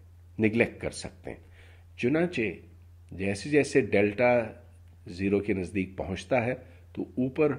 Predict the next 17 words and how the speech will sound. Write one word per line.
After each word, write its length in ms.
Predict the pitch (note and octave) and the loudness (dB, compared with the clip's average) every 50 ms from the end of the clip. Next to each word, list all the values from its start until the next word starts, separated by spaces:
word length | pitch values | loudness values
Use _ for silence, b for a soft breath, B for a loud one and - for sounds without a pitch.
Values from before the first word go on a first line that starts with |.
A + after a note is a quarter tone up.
| - - - - - | -8 -16 -20 -14 -4
दो 180 | - A2+ C3 C#3+ | 0 2 2 2
डेल्टा 400 | C#3 C#3+ C#3+ C#3+ C#3 - D3 C#3 | 4 2 0 0 0 0 0 0
रह 200 | C3+ B2+ C3 C3 | 2 0 0 2
जाता, 600 | C3+ C3 B2+ B2+ - C3+ C3+ C3+ C#3 - - - - - - - | 0 0 -2 -2 -4 -6 -6 -6 -8 -14 -20 -20 -20 -20 -12 -6
नीचे 480 | G#2+ G2 G#2+ A2+ A2+ G#2+ - B2 A#2+ A#2+ A#2 A#2+ - b b b b b b - - - | -4 -2 -2 -2 -2 -2 -2 0 0 0 -2 -4 -10 b b b b b b -20 -18 -12
डेल्टा, 460 | - C#2+ C#2 C#2+ D#2 - - G#2 A#2 D#3 F3 - - - b b b b b b b b | -8 -6 -6 -6 -6 -6 -6 -6 -4 -4 -6 -10 -14 -20 b b b b b b b b
और 100 | G2+ G#2+ | -4 -2
यहाँ 380 | G#2 G2 A2 G2 G#2+ C3+ E3 E3+ | 0 2 0 0 2 4 2 2
से 220 | E3+ - - D#3+ D3+ - - - - - - - - - - - - | 2 2 0 0 0 0 -2 -8 -18 -20 -20 -20 -20 -20 -20 -16 -10
इसको 260 | - - - - D3+ | -10 -8 -2 0 0
हमने 200 | C#3+ D#3 D3+ D3+ | 2 4 4 4
छोड़ 260 | D3+ - - A#2 A2+ A2 | 2 2 0 0 0 0
दिया, 300 | G#2+ A2+ A#2 A2+ A2+ A#2 - - - - - - - - - - - - - - | -2 -4 -4 -4 -6 -10 -16 -20 -20 -20 -20 -20 -20 -20 -20 -20 -20 -20 -12 -8
लिहाजा 520 | F2+ F2+ F#2+ G#2+ A#2+ - - C3+ C3 D#3 - B B B B B B B - | -6 -4 -4 -4 -6 -4 0 2 2 2 0 B B B B B B B -10
यहाँ 240 | F2 D#2+ - A2 A#2+ | -8 -6 -4 -6 -6
पर 260 | - - - G3 - - - - - - - - - - - | -4 -4 -6 -6 -6 -8 -20 -20 -20 -20 -20 -20 -20 -18 -16
सिर्फ 340 | - - - A#2+ C#3 D#3+ | -12 -2 0 0 0 0